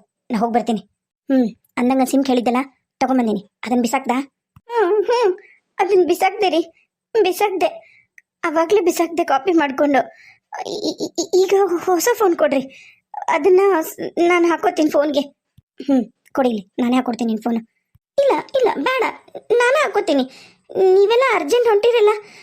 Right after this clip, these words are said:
ಹೋ-, ಹೋಗ್ ಬರ್ರಿ, ನಾನೇ ಹಾಕೋತೀನಿ, ಕೊಡ್ರಿ. ಹ್ಮ್, ಸರಿ, ನಿನ್ನಿಷ್ಟ.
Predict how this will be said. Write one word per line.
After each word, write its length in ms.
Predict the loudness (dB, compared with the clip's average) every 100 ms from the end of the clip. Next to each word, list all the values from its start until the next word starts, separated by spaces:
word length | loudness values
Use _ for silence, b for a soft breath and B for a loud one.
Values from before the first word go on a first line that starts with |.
| B B _ _ _
ಹೋ-, 360 | -2 0 0 0
ಹೋಗ್ 260 | 0 0 0
ಬರ್ರಿ, 180 | -2 -4 b b b _ -8
ನಾನೇ 380 | 0 2 4 2
ಹಾಕೋತೀನಿ, 380 | 2 0 0 0
ಕೊಡ್ರಿ. 300 | 0 -2 -2 -8 _ _ _ _ _ _ _ _ _ _ -2
ಹ್ಮ್, 220 | 0 -2 B B -8
ಸರಿ, 180 | -2 -2 -2 _
ನಿನ್ನಿಷ್ಟ. 320 | 0 2 0